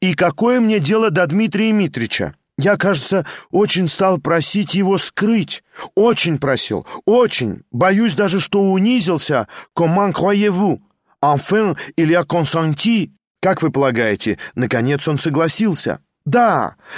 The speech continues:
вспомнил. Это он сам просил, что будет лучше, чтобы скрыть,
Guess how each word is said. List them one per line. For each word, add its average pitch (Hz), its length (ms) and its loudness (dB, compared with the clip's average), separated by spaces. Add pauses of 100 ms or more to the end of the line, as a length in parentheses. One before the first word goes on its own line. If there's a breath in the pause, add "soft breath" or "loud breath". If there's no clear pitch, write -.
вспомнил. 151 800 0 (320 loud breath)
Это 190 300 2
он 185 240 2
сам 226 420 0
просил, 196 640 0
что 185 280 0
будет 160 400 -2
лучше, 214 420 0
чтобы 185 360 0
скрыть, - 540 -2